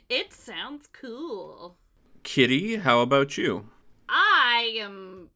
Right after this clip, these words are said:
Speaker 1: still Rogan. Uh, s-, so I, at fifth level, rogues get uncanny dodge,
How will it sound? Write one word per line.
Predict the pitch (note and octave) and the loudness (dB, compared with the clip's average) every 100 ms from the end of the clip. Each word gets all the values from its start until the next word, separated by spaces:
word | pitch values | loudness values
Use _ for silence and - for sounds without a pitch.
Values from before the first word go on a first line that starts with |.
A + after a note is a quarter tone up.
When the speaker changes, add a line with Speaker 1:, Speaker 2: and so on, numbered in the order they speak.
| G#3 | -20
Speaker 1:
still | - - D4+ E4+ C4+ | -20 -4 -4 -4 -4
Rogan. | C#4 C4 A3 F#3+ E3+ C#3 - _ _ | -4 -4 -6 -8 -12 -20 -20 _ _
Uh, | - F#3 F3 F3 F#3 F#3 F3 F3 | -12 -10 -8 -8 -8 -8 -10 -14
s-, | A3 - _ _ _ | -16 -20 _ _ _
so | G#3 - G#3+ G3+ - | -14 -8 -6 -6 -6
I, | G3+ G#3+ A3+ A#3 A3 | -2 -2 -2 -6 -8
at | G#3+ G3 | -8 -8
fifth | - A#3+ A#3 | -10 -16 -12
level, | A3+ A3 A3 | -12 -10 -12
rogues | G3+ G#3 G3+ | -12 -14 -14
get | F#3 G#3 - | -14 -14 -12
uncanny | F#3+ F3+ - F#3+ C#4 | -16 -18 -18 -16 -14
dodge, | A3+ F3 A3+ G3+ D#3+ D3 - - | -10 -8 -6 -6 -8 -12 -18 -20